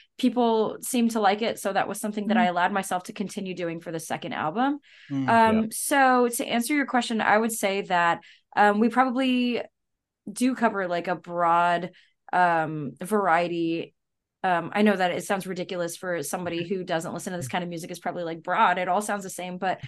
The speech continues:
Speaker 1: um,
Speaker 4: <laughs>
Speaker 1: if you're really thinking of, like, the specific, you know, like, um, different nuances of this kind of music,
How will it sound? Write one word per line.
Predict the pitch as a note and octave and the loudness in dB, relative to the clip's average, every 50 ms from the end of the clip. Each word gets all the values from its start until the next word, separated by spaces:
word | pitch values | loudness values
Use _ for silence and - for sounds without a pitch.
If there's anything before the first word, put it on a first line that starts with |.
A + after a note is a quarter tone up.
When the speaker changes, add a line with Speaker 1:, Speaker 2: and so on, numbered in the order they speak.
| F#3 F3+ - - - - | -12 -12 -12 -12 -6 2
Speaker 1:
um, | - G#3+ G#3 G#3 G3 F#3+ | 6 8 8 8 8 6
Speaker 4:
<laughs> | F3 - | 4 2
Speaker 1:
if | A#3 A3 A3+ | 2 2 4
you're | D4 C#4+ C4+ | 6 6 8
really | B3+ D4 D4 D4 D4+ C#4 | 8 6 6 6 6 4
thinking | - - D#4 C#4 B3+ C4 B3 A#3+ | 2 2 0 0 0 0 0 2
of, | A#3 A3 A3 | 2 2 2
like, | G#3+ G#3+ G#3 G3+ G3 G3+ - | 4 4 4 4 4 0 -4
the | F#3+ G#3+ G#3 | -4 -2 -2
specific, | - - - A3 G#3+ - - D4 C4+ C4 - A#3+ A3 G#3 G#3+ - | -2 -4 -4 -2 -2 0 2 2 2 2 2 0 0 0 -2 -4
you | - G3+ A3 G#3+ | -2 2 2 2
know, | G3+ F#3+ F#3 F3+ F3+ F#3 F#3 F3 - - | 4 2 0 0 0 0 -2 -4 -4 -2
like, | G3 F#3+ F3+ E3 D#3+ - - | 2 2 2 2 0 0 0
um, | - F3+ F3+ E3+ F3 F3 F3 - - - | 2 2 2 2 0 -4 -6 -10 -10 -8
different | G#3 G#3 G#3+ G#3+ G#3+ F#3+ G3 | -4 -2 -2 -2 -2 -2 -4
nuances | G3 G3 G3 G3 G3 - F#3 F3+ G3 | -2 -2 -2 -2 -4 -6 -8 -8 -8
of | F3 E3 | -8 -8
this | F#3+ F3 - | -8 -8 -4
kind | - F#3+ F3+ | -4 -4 -4
of | E3 E3 | -4 -6
music, | F#3 F3 F3 F3 F3 E3 - | -8 -8 -8 -6 -6 -8 -8